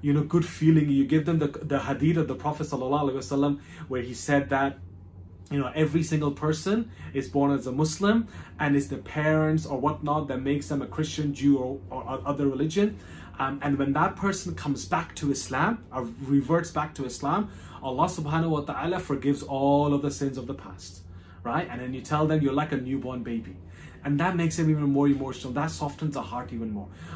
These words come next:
Not just that, Allah subhanahu wa ta'ala, out of His mercy, out of His love, He converts the bad deeds into good deeds, right? Subhanallah. Um, so she was really inspired, and of course I was inspired.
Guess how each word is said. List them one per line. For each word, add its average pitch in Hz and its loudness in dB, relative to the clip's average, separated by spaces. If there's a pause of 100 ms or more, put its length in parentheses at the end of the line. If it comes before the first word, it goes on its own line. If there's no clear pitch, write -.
Not 165 8
just 156 0
that, 196 10
Allah 147 2
subhanahu 151 2
wa 143 4
ta'ala, 170 0 (200)
out 143 0
of 139 -2
His 139 2
mercy, 202 4
out - -4
of 135 -6
His 113 -10
love, 180 4 (320)
He 151 -2
converts 156 4
the 151 0
bad 156 2
deeds 170 -2
into 143 2
good 117 -8
deeds, - -16 (220)
right? 202 0
Subhanallah. 120 -2 (340)
Um, 143 2 (160)
so - -6
she 151 0
was 147 4
really 190 2
inspired, 143 0
and 123 -8
of - -12
course 131 -4
I 160 2
was 170 -2
inspired. 143 -2